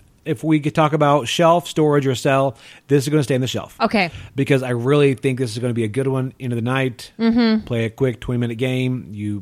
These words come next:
Speaker 1: pull it out and go at it.
Speaker 2: I guess, too, it's one of those things where if we find we are playing with people who like the Push Your Lucks thing,
Speaker 1: Right.
Speaker 2: you can play Ink and Gold and you can play Loot and Run because they like that type of stuff. You can do both.
Speaker 1: Push Your Luck is becoming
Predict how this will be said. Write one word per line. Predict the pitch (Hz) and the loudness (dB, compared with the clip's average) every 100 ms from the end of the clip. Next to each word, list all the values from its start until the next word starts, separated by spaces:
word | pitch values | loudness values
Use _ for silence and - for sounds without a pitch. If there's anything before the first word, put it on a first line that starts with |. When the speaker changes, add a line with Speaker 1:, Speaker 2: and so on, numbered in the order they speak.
| - | -8
Speaker 1:
pull | 135 123 | -6 -2
it | |
out | 131 127 131 - | 0 0 -2 -6
and | 110 107 110 110 104 101 - | -8 -6 -4 -4 -6 -10 -2
go | 110 | 2
at | 147 214 | 2 0
it. | - _ _ - - - - - - | -4 _ _ -18 -16 -16 -18 -6 2
Speaker 2:
I | |
guess, | 339 466 - | 6 6 6
too, | 339 | 8
it's | 294 240 | 8 8
one | 247 | 6
of | 233 | 8
those | 214 | 6
things | 226 214 | 6 4
where | 214 208 | 4 4
if | 196 | 4
we | 226 214 | 4 2
find | - 220 220 214 | 2 4 4 2
we | 208 220 | 2 2
are | 196 | 0
playing | - 220 208 | 0 0 0
with | 196 | 0
people | 208 202 196 | 0 0 2
who | 208 190 | 0 0
like | 170 185 233 | 0 2 2
the | - | 0
Push | - 175 - | -2 -2 0
Your | 180 | -2
Lucks | 170 160 - | -2 -4 -10
thing, | - 170 160 160 | -6 -6 -4 0
Speaker 1:
Right. | 220 107 | 0 2
Speaker 2:
you | 220 | 0
can | 226 226 | 2 0
play | 214 202 196 - | 0 0 -2 -4
Ink | 220 220 | -4 -2
and | 202 | 0
Gold | 196 185 190 | 0 0 0
and | 226 254 233 | 4 6 4
you | |
can | 202 202 | 2 -4
play | 202 190 | -2 -2
Loot | 180 175 | -2 -6
and | 175 | -6
Run | 170 170 170 170 - | -6 -6 -8 -12 -8
because | 208 214 185 | -4 -2 -2
they | 180 170 | -2 -4
like | 175 170 | -4 -4
that | 151 | -6
type | 165 151 | -6 -6
of | 147 | -6
stuff. | 156 165 | -6 -4
You | 180 | -4
can | 175 | 0
do | 175 | 2
both. | 170 127 - - - | 2 2 -6 -16 -14
Speaker 1:
Push | - 285 285 | -6 -4 -2
Your | 240 | 0
Luck | 196 175 160 | 0 -2 -4
is | |
becoming | 143 147 160 147 127 117 | -4 -4 -2 0 -2 -6